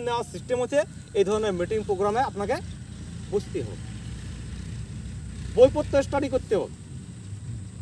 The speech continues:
Zoom মিটিংয়ে বসতে হবে, বিভিন্ন plant visit করতে হবে, তো আপনি এটা সম্বন্ধে জানকারি পাবেন, আপনি network build করতে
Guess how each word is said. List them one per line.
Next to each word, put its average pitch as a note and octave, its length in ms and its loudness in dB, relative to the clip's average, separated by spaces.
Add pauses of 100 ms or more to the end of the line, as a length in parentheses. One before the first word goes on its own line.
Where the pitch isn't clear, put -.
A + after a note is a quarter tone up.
(300)
Zoom C4+ 200 4
মিটিংয়ে C#4+ 380 6
বসতে C#4 260 0
হবে, E3+ 140 2 (1080)
বিভিন্ন C4+ 220 4 (120)
plant C4 280 6
visit C#4+ 300 4
করতে - 240 -2
হবে, F3+ 120 6 (220)
তো B3 60 10 (100)
আপনি B3+ 200 0 (100)
এটা B3 200 4
সম্বন্ধে B3 300 2 (520)
জানকারি B3 400 4
পাবেন, A3 220 4
আপনি A3 120 0 (120)
network B3 320 6 (340)
build C4+ 220 0
করতে - 160 -2